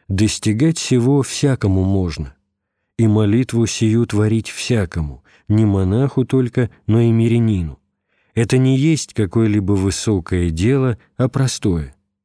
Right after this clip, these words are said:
О вашем внутреннем деле утешительно слышать. Теплота сердечная во время молитвы – очень хороший признак.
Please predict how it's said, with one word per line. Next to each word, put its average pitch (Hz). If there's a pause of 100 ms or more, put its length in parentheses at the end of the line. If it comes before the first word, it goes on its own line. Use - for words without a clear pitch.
(1400)
О 104
вашем 120
внутреннем 101
деле 131
утешительно 113
слышать. 92 (380)
Теплота 113
сердечная 104
во 101
время 95
молитвы – 113 (280)
очень 123
хороший 101
признак. 85